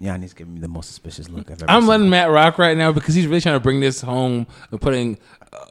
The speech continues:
Speaker 2: Will Smith in the middle of an action film star list.
Speaker 1: Okay, okay.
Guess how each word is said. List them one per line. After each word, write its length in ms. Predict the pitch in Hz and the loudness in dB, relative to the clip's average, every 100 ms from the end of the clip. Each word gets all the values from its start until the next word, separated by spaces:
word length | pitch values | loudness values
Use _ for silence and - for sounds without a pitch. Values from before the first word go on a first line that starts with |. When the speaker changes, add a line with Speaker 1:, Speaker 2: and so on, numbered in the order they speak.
| 113 | -12
Speaker 2:
Will 200 | 127 139 | -2 0
Smith 220 | 160 147 | 0 -2
in 120 | 143 | 0
the 80 | 127 | 0
middle 300 | 110 127 135 | 2 2 0
of 240 | 117 110 98 | -2 -6 -6
an 60 | 92 | -8
action 360 | 113 117 113 | -8 -6 -8
film 240 | 98 107 98 | -6 -8 -6
star 240 | 92 85 | -8 -10
list. 260 | 80 76 180 | -12 -4 2
Speaker 1:
Okay, 260 | 208 165 | 2 2
okay. 280 | 156 - | -6 -10